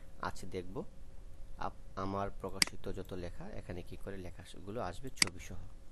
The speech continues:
তো বরাবরের মতোই, এ, ইউজার নেম এবং পাসওয়ার্ড দিয়ে ঢুকলে এরকম একটা ইন্টারফেস দেখতে পাবেন এবং এখানে লেখা নামে একটা মেনু আছে, সেখানে ক্লিক করবেন।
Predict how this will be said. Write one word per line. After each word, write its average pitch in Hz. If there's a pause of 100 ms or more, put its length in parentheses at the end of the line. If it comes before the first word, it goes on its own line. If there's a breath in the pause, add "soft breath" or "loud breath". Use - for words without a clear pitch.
(760 loud breath)
তো -
বরাবরের 117
মতোই, 120 (1800)
এ, - (1600)
ইউজার 104
নেম 101
এবং 98
পাসওয়ার্ড 98
দিয়ে 95
ঢুকলে 95
এরকম 95
একটা 92
ইন্টারফেস 90
দেখতে -
পাবেন - (580 loud breath)
এবং 101
এখানে 107 (220)
লেখা 101
নামে 123
একটা -
মেনু 92
আছে, 90 (340)
সেখানে 92
ক্লিক 90
করবেন। 107